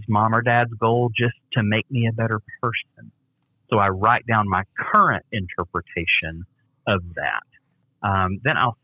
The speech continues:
skip a couple of steps. And the sixth thing I do is to rewrite the story, rewrite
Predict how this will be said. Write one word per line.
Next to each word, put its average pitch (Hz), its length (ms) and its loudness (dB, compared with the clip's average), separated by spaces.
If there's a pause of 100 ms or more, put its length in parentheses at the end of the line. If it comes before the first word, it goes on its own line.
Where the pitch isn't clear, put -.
skip - 200 -6
a - 160 -10
couple 139 240 0
of 127 80 0 (180)
steps. 110 320 2 (680)
And 104 500 2
the 110 120 -2 (320)
sixth - 160 -4 (460)
thing 107 260 2
I 92 100 0
do 85 400 -4 (400)
is 117 100 -2 (180)
to 104 100 0
rewrite 95 840 0 (260)
the 90 80 -6 (100)
story, - 400 -12 (160)
rewrite 101 580 0